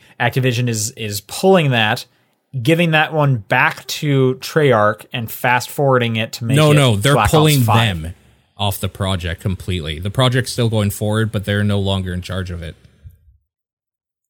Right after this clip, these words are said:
Speaker 1: Right, but I don't think it was Black Ops five initially.
Speaker 2: Oh, I don't, they haven't announced what it was specifically.
Speaker 1: Yeah, so what I'm, what I'm saying is, Treyarch, I'm sure, was,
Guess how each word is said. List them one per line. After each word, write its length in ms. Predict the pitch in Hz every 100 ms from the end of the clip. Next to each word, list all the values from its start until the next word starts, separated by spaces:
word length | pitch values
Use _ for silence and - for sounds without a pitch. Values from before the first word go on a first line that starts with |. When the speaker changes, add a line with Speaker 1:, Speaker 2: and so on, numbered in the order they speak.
| _ _ _ - _ _ _ -
Speaker 1:
Right, 280 | 151 143 127
but 120 | 156
I 20 |
don't 160 | 190 202
think 160 | 202
it 60 | 180
was 140 | 147
Black 220 | 123 139
Ops 180 | 139 117
five 240 | - 143 117
initially. 500 | 123 139 90 73 - _ _ _ -
Speaker 2:
Oh, 260 | 147 139 117
I 160 | 107 120
don't, 140 | 127
they 140 | 127
haven't 400 | 127 131 117 107
announced 500 | 101 95 104 98 -
what 160 | 98 90
it 80 | 82
was 300 | 80 82 80
specifically. 920 | - - - 90 92 85 80 80 87 - _ -
Speaker 1:
Yeah, 300 | 156 160 165
so 140 | 113 170
what 140 | 175
I'm, 120 | 170 143
what 180 | 175 160
I'm 100 | 143
saying 280 | 196 175
is, 220 | 131 120 123 _ _ _ _ _
Treyarch, 460 | - 185 170 170 165
I'm 80 | 151
sure, 360 | - 165 143
was, 480 | 131 123 107 - -